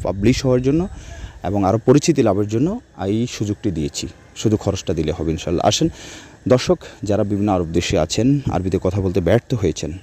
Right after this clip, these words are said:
লক্ষ লক্ষ টাকা ইনকাম করবেন এই আশায় গিয়েছেন এবং যাবেন, আমি জানি আপনারা অনেকে চিন্তিত আরবিতে কথা বলা নিয়ে। ইনশাআল্লাহ আমার এই বইটির মাধ্যমে সমাধান হবে। এই বইটি হচ্ছে সকল আরব দেশের লোকাল ভাষার সাথে মিল রেখে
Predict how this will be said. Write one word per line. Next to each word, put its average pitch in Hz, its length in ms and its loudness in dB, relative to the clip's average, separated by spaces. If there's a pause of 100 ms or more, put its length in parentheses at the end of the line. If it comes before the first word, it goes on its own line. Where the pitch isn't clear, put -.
লক্ষ 92 260 0
লক্ষ 110 180 2
টাকা 107 180 2
ইনকাম 104 400 2
করবেন 117 420 2 (500)
এই 113 100 4
আশায় 110 260 2
গিয়েছেন 110 360 2
এবং 131 160 4 (100)
যাবেন, 104 360 0 (120)
আমি 123 160 -2
জানি 131 220 2
আপনারা 127 240 -2
অনেকে 113 200 -2 (100)
চিন্তিত 160 320 4
আরবিতে 87 340 -2
কথা 85 220 -4
বলা 87 180 0
নিয়ে। 82 180 -2 (160)
ইনশাআল্লাহ 92 380 2
আমার 95 100 2
এই 101 140 2
বইটির 101 240 0
মাধ্যমে 98 280 -2
সমাধান 104 360 -2
হবে। 127 180 0
এই 147 60 4
বইটি 143 220 2
হচ্ছে 175 180 0 (220)
সকল 160 540 2
আরব 98 280 -2
দেশের 107 200 -4
লোকাল 104 440 0
ভাষার 90 380 -2
সাথে 127 200 -4
মিল 95 340 0
রেখে 113 240 2